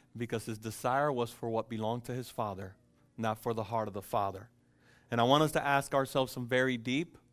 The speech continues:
very difficult questions. We have to ask ourselves, number one, are we,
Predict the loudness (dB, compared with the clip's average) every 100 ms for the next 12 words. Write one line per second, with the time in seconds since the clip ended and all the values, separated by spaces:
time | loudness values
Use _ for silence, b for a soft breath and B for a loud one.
0 | _ _ _ -2 2 2 0 -4 -4 -6
1 | -6 -8 -2 -2 -2 -10 -12 -16 -20 _
2 | _ _ b b b b b b 4 4
3 | 4 2 4 4 2 -4 -2 -6 -6 -10
4 | -20 _ _ _ _ _ -2 2 4 6
5 | 6 4 -2 _ b b b b 6 6
6 | 6